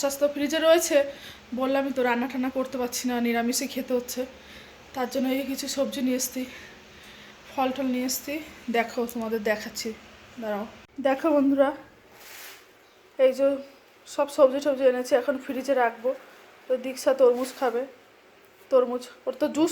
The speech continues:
মুস ওর খেতে ইচ্ছা করে না। দেখো মৌসুমি লেবু, অরেঞ্জ, কলা এগুলো কিছুই খাবে না, শুধু তরমুজ। ও তো তরমুজ গিয়ে নিয়ে এসছে, তাও জুস করে দিই ওকে, জোর জবরদস্তি খাওয়াই। আর এই যে এইসব সবজিগুলো নিয়ে এসছি, এখন এগুলো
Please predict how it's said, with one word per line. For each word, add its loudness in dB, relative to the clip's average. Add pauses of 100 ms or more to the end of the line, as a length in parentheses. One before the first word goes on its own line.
মুস -2
ওর 6
খেতে 2
ইচ্ছা 2
করে 2
না। -2
দেখো 2 (520)
মৌসুমি 2
লেবু, 6 (120)
অরেঞ্জ, 6 (560)
কলা 8
এগুলো 2 (100)
কিছুই 0
খাবে 6
না, 6 (120)
শুধু 0
তরমুজ। 8 (520)
ও 0
তো 2
তরমুজ 8
গিয়ে 6 (160)
নিয়ে 0
এসছে, -6 (280)
তাও 6 (100)
জুস -2
করে 2
দিই 2
ওকে, 0
জোর 4
জবরদস্তি 2 (600)
খাওয়াই। 4 (440)
আর 2
এই 2
যে 4 (100)
এইসব 2 (100)
সবজিগুলো 4
নিয়ে 2
এসছি, 0 (560)
এখন 0
এগুলো 6